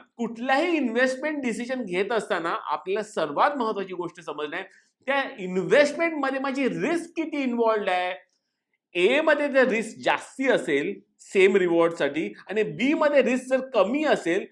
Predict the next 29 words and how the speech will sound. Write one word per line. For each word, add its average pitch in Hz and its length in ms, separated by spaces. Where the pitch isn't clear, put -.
सेम 311 440
रिवॉर्डसाठी, 185 840
तर 262 80
मी 226 240
बी 202 800
ही 247 60
इन्व्हेस्टमेंट 165 680
सिलेक्ट 143 420
करणार 147 280
rather 117 420
than - 380
A. 123 80
So 165 100
in 147 180
this 277 240
case, 196 280
मला 156 280
सिल्वर 190 640
as 180 120
a 247 80
investment 247 560
जर 202 180
करायची 135 340
असेल, 170 260
तर - 340
परत 170 400
जेवढं 156 360
मला 226 200
कन्झम्पशनसाठी 196 1500